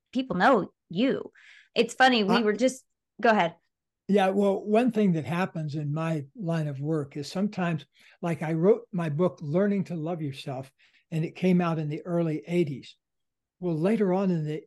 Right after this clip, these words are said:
Speaker 2: eighties, I was sitting in a movie, and I can't even remember the name of it right now. Uh, Talk to Me, I think was called something. It was about a famous radio announcer in, in Colorado.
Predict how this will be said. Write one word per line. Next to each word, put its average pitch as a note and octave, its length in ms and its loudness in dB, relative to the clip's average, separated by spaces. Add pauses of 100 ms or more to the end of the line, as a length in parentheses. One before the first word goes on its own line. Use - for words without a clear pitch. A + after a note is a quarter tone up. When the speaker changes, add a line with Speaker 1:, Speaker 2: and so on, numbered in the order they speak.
Speaker 2:
eighties, E3+ 500 0
I E3 180 -6
was D3+ 360 -4 (460)
sitting G#3 420 2
in D#3+ 120 0
a D3+ 60 -4
movie, D#3 560 0
and D3 120 -10
I - 20 -12
can't F#3+ 240 -8
even E3+ 280 -4
remember E3 260 -4
the C#3 100 -6
name D#3 240 -4
of C#3 140 -6
it C#3 120 -12 (560)
right D3 200 -10
now. D#3+ 300 -12 (1800)
Uh, - 60 -12 (1040)
Talk E3 260 -6
to - 120 -10
Me, C#3+ 180 -8
I B2+ 100 -10
think E3+ 280 -12
was D#3 260 -14
called C#3+ 280 -10
something. F3 280 -8
It D#3 120 -10
was D3 140 -12
about E3 300 -4
a D3+ 80 -4
famous D#3+ 600 -4 (240)
radio E3 480 -2
announcer C#3+ 580 -8
in, C#3+ 260 -6
in D3+ 240 -8 (100)
Colorado. D3+ 680 -2